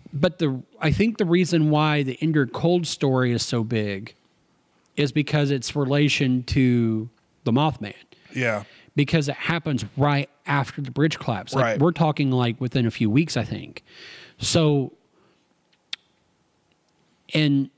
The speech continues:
Speaker 2: It's riding that wave.
Speaker 1: Right. And Point Pleasant, if you guys are, are familiar with a lot of paranormal stuff, Point Pleasant seems to be, like, this epicenter of the Fortean.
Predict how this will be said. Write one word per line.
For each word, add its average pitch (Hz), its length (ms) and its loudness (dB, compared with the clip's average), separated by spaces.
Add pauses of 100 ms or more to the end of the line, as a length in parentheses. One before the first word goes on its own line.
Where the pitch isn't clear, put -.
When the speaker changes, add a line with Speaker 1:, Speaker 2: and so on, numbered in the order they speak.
Speaker 2:
It's 131 140 -10
riding 135 260 0
that 127 200 -2
wave. 127 460 0 (480)
Speaker 1:
Right. 165 420 2
And 170 220 0
Point 247 260 0
Pleasant, 147 640 0
if 147 400 -2
you 170 180 0
guys 175 240 2
are, 135 160 -2 (1160)
are 151 120 2
familiar 156 540 4
with 143 240 0
a 139 40 -2
lot 139 400 4
of 127 480 -4 (920)
paranormal 165 460 2
stuff, - 340 0
Point 220 240 0
Pleasant 175 360 2
seems 151 240 0
to - 60 -14
be, 156 120 2
like, 143 160 0
this 139 200 -4 (100)
epicenter 147 680 0 (120)
of 123 500 -2 (380)
the 139 60 0
Fortean. 123 500 0